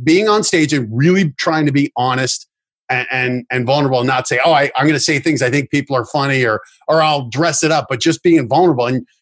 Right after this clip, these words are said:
you see when people do it, I, I, I, people respond to it. I,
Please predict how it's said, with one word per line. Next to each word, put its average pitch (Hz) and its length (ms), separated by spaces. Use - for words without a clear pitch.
you 151 100
see 277 160
when 185 180
people 147 280
do 139 280
it, 98 160
I, 135 100
I, 139 340
I, 175 240
people 170 320
respond 175 460
to 117 120
it. 110 80
I, 123 100